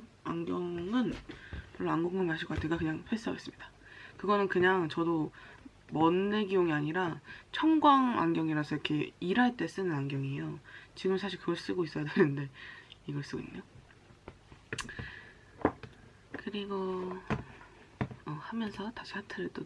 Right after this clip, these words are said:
눌러야죠. 되게 웃긴 댓글도 있었는데,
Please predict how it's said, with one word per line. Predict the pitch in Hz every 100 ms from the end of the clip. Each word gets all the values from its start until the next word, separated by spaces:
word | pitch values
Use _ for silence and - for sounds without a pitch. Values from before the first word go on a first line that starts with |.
| -
눌러야죠. | 147 143 131 - - - - - - - - - - - - - - - - - -
되게 | 185 180
웃긴 | 165 - - 247 247 233 214 170 156
댓글도 | 151 - 190 175 151
있었는데, | 139 - - - - -